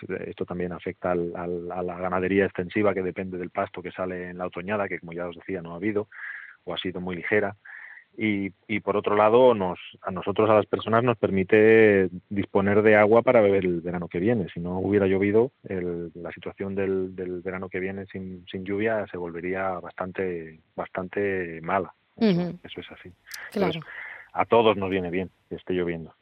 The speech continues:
Speaker 2: <laughs> Por supuesto, además, en, en cualquier punto, <laughs> y más teniendo en
Speaker 1: Eso
Speaker 2: cuenta
Speaker 1: es.
Speaker 2: la, la sequía, ¿no?, tan acuciante que
Speaker 1: Mm.
Speaker 2: estamos, eh, viviendo. Eloy Revilla, ¿qué hay de esas, eh, lagunas, eh, permanentes? Bueno, por ejemplo, la última que quedaba, Santa Olalla,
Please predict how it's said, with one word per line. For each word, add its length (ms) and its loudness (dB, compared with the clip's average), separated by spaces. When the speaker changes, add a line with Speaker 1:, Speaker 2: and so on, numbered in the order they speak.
Speaker 2:
<laughs> 260 2
Por 80 4
supuesto, 460 4
además, 320 4
en, 220 4
en 100 4
cualquier 320 2
punto, 280 4
<laughs> 760 2
y 100 4
más 140 6
teniendo 260 4
en 40 4
Speaker 1:
Eso 40 0
Speaker 2:
cuenta 840 6
Speaker 1:
es. 60 -4
Speaker 2:
la, 360 2
la 80 0
sequía, 440 0
¿no?, 280 0
tan 260 0
acuciante 460 0
que 320 2
Speaker 1:
Mm. 20 -12
Speaker 2:
estamos, 420 0
eh, 160 2
viviendo. 400 4
Eloy 400 8
Revilla, 440 4
¿qué 120 4
hay 240 4
de 480 6
esas, 380 4
eh, 160 8
lagunas, 680 4
eh, 400 4
permanentes? 640 2
Bueno, 160 4
por 100 2
ejemplo, 320 2
la 120 4
última 320 2
que 120 -2
quedaba, 380 4
Santa 300 0
Olalla, 400 6